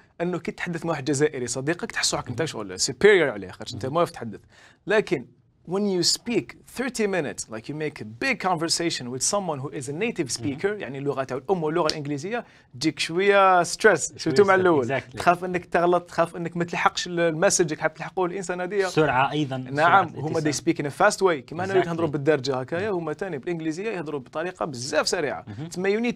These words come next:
Speaker 1: to listen, understand and answer at the same time.
Speaker 2: يعني لازمك تفهم باش تقدر تجاوب بطريقة يعني تفاعلية.
Speaker 1: نعم.
Speaker 2: ممكن الآن دخلت المجال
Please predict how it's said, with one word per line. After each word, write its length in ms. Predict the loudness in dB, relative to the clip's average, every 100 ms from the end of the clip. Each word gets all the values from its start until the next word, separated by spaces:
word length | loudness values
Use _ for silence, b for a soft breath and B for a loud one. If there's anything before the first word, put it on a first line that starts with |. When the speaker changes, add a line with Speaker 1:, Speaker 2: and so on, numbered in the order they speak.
| 2
Speaker 1:
to 80 | 2
listen, 300 | 4 0 -2 -6 0
understand 640 | 0 0 -2 -4 -4 -6 -4 -4
and 160 | -4 -2 -4
answer 180 | -2 -4
at 100 | -6
the 140 | -6
same 240 | -6 -8 -4
time. 20 |
Speaker 2:
يعني 220 | -2 0
لازمك 340 | 0 -2 -4 -4
تفهم 440 | -2 0 -2 -4
باش 180 | -6 -6
تقدر 320 | -8 -6 -6
تجاوب 440 | -6 -4 -4 -4 -8
بطريقة 460 | -8 -6 -6 -4 -4
يعني 240 | -4 -6
تفاعلية. 460 | -8 -6 -4 -2 -4
Speaker 1:
نعم. 100 | -8 B B B
Speaker 2:
ممكن 280 | -4 -2 -2
الآن 280 | 0 -2 -4 _ _ _ -20 -6
دخلت 300 | -2 -2 -2
المجال 560 | -6 -4 -2 -2 -4